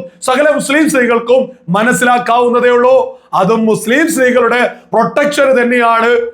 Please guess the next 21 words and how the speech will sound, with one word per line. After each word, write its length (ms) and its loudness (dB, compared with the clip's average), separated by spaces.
വലിയ 360 2
രീതിയിൽ, 460 0
ഏ, 240 2
കാര്യങ്ങൾ 580 0
മുന്നോട്ട് 540 0
വെക്കുന്നത് 600 0
എന്ന്. 200 2
ഇവിടെയുള്ള 600 2
ജിഹാദ് 460 0
അനുകൂല 420 0
തീവ്ര 220 2
ചിന്താഗതിക്കാരായിട്ടുള്ള 1300 0
ആരും 540 0
തന്നെ 320 -2
ശരിയ 360 0
നിയമപ്രകാരമുള്ള 1300 0
കട്ടാൽ 340 0
കൈവെട്ടുന്ന, 720 0
പീഡിപ്പിച്ചാൽ 760 0
കല്ലെറിഞ്ഞു 600 0
കൊല്ലുന്ന 400 2